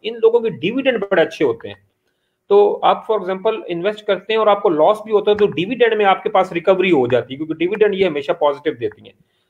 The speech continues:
लेकिन dividend देखें, अब करंट, करंट जगह पे dividend तब मिलेगा जब आपके पास वो, अ, कोई भी चीज काम करेगी। जब industry काम ही नहीं कर रही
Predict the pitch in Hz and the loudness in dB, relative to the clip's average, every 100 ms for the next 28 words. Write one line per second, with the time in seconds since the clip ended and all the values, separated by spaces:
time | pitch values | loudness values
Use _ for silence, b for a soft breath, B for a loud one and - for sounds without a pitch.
0 | - 170 240 165 180 247 254 254 247 - | -4 -2 -2 -4 -4 -2 0 -2 -4 -6
1 | 180 247 196 - _ 170 170 190 214 247 | -4 -2 -4 -8 _ -4 -2 -4 -2 -4
2 | 247 _ - 151 - 180 240 202 190 175 | -8 _ -12 -12 -6 -2 -2 0 2 4
3 | 196 180 175 233 233 220 226 226 202 196 | 4 2 0 2 2 4 2 4 4 4
4 | 208 208 202 196 - 202 190 202 - - | 4 2 2 2 2 2 4 2 0 -14
5 | 147 139 185 202 208 208 - 147 147 208 | -14 0 4 6 6 4 2 2 4 4
6 | 196 190 - 208 - 220 214 190 143 110 | 2 0 -10 -12 0 2 2 2 0 0
7 | 104 - _ _ _ _ _ 160 220 185 | -6 -14 _ _ _ _ _ 0 2 2
8 | 190 190 269 247 233 277 277 254 196 156 | 0 -2 -6 0 0 0 -2 -2 0 0
9 | 131 131 | 0 -6